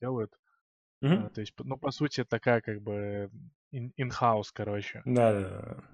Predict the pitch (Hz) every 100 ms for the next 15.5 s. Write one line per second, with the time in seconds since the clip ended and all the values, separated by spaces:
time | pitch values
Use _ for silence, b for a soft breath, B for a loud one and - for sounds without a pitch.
0 | _ _ _ - 104 104 104 101 101 -
1 | - - - - - 120 113 107 - 110
2 | 104 123 107 - 120 156 156 147 B B
3 | B B 156 160 - 160 156 156 156 156
4 | 156 147 156 175 151 185 208 135 123 139
5 | 135 131 135 131 147 127 131 127 - 135
6 | 135 151 180 190 190 127 131 135 131 131
7 | 123 120 113 B B B 120 127 151 131
8 | 120 120 117 120 120 139 139 135 127 -
9 | B B _ 110 110 107 - _ _ _
10 | 135 120 127 123 120 104 104 127 127 -
11 | 143 117 110 120 120 113 110 - 117 120
12 | 110 107 107 110 - 117 104 104 - 107
13 | - 120 120 110 104 120 113 117 127 143
14 | 208 156 139 147 139 131 131 117 143 139
15 | 113 107 113 110 110